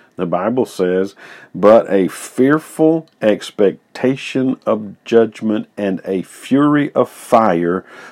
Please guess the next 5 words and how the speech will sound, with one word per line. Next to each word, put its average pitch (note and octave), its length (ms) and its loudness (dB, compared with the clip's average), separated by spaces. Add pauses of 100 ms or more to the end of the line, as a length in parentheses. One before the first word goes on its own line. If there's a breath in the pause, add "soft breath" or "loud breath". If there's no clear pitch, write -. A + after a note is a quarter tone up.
that F#2+ 240 0
will G2+ 160 2
consume F#2 1080 -2 (340 soft breath)
the F#2+ 320 -2
adversary." F2 1000 -6